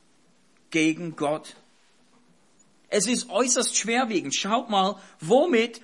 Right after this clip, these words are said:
Ungehorsam verglichen wird. <clears throat> Widerspenstigkeit ist eine Sünde, Vers dreiundzwanzig, wie Wahrsagerei und Widerstreben wie Abgötterei und Götzendienst.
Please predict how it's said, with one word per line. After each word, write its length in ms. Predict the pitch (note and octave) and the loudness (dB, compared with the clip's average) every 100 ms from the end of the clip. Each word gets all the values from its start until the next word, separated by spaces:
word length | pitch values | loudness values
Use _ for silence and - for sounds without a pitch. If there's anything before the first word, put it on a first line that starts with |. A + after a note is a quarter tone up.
| - | -8
Ungehorsam 680 | - C4 C4 F#3 F#3+ F#3+ G3 | 0 2 2 2 2 2 -2
verglichen 540 | G3 G#3+ G3+ A#3+ A#3 F3+ | 0 -2 -2 -4 -4 -6
wird. 240 | E3 - _ _ _ _ _ _ _ _ _ - | -8 -10 _ _ _ _ _ _ _ _ _ -14
<clears throat> 100 | F#3 E3 - - _ _ _ _ _ _ _ _ _ _ - | -10 -10 -12 -20 _ _ _ _ _ _ _ _ _ _ -12
Widerspenstigkeit 1000 | G3+ A3 A3 F#3 D#3+ - C#3 - A#2+ B2 | -4 -2 -2 -4 -6 -6 -12 -8 -8 -6
ist 160 | C#3+ | -4
eine 240 | C#3+ C#3+ C#3+ | -4 -2 -4
Sünde, 560 | - C3 C3+ C3+ A#3 | -4 -4 -6 -6 -8
Vers 240 | - B2+ - | -8 -10 -8
dreiundzwanzig, 760 | A#2+ D#3 - G#2+ G#2+ D3+ F3+ _ _ _ - | -8 -8 -10 -12 -10 -12 -14 _ _ _ -4
wie 240 | D#3 D3+ | -2 0
Wahrsagerei 1000 | C#3 D3+ G#3+ G#3+ F#3 F3 D3+ A#2 G#2 G2+ - _ _ _ _ _ - | 2 2 2 0 -2 -2 -4 -4 -4 -6 -20 _ _ _ _ _ -8
und 160 | F3 | -4
Widerstreben 680 | F3+ G3 F3 - D#3+ G#3+ G3 | 0 0 -2 -4 -2 -2 -2
wie 200 | D#3+ - - | -4 -6 -2
Abgötterei 880 | G3 G#3 - A3 G3+ E3+ D3 E3+ | -2 -2 -2 0 0 -2 -2 -2
und 200 | E3 D#3+ | -6 -8
Götzendienst. 720 | - E3+ - F#3+ - A#2+ - | -6 -6 -6 -12 -12 -16 -20